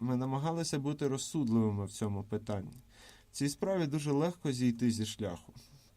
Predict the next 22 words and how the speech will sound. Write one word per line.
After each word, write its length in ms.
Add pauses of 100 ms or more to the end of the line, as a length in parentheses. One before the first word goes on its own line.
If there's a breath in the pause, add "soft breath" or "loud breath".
(160)
Тут 300
думки 380
людей 400
розходяться 600
до 140
крайностей, 640 (460 loud breath)
інколи 420
доходять 460
до 160
абсурду. 560 (260)
Одні 280
вигукують, 720
що 260
секс — 480
це 100
похідь 560
нашого 380
нижчого 560
єства, 600 (580 loud breath)
проста 400
дітородна 600
функція. 600